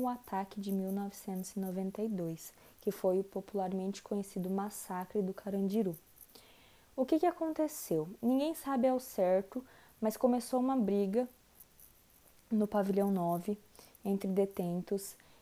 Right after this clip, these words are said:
e aí o negócio tomou proporções gigantescas, e aí a P M invadiu, né, o batalhão de choque, e foi tiro pra tudo quanto é lado. Foi realmente um massacre. Os números dizem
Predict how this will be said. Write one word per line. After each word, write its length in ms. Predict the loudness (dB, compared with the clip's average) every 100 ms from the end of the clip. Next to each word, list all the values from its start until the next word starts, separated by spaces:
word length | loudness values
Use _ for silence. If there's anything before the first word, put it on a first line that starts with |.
| -4
e 100 | 4
aí 600 | 6 6 4 2 0 0 2
o 60 |
negócio 460 | 2 4 4 4 0
tomou 280 | 2 2 2
proporções 720 | 0 0 2 0 0 0 2
gigantescas, 1000 | 2 4 2 2 4 4 4 0 0 2
e 40 |
aí 140 | 4
a 60 | 2
P 120 | 2
M 320 | 2 4 2
invadiu, 680 | 2 2 0 0 2 2 4
né, 200 | 2 0
o 40 |
batalhão 460 | -2 -4 -4 -4 -4
de 60 | -6
choque, 400 | -6 -8 -8 -16 -20 -20 -20 -20 -2
e 160 | 4 4
foi 320 | 4 6 6
tiro 340 | 6 0 0 0
pra 140 | 0
tudo 220 | 0 -2
quanto 240 | -2 -2 -2
é 40 |
lado. 200 | -2 -4
Foi 180 | -6 -6
realmente 580 | -2 0 2 0 -2 -2
um 40 |
massacre. 760 | -2 -4 -8 -6 -4 -2 -2 -4 -12 -20 -20 -20 -2
Os 200 | 2 4
números 520 | 6 4 4 4 2
dizem 600 | 2 2 2 2 0 -4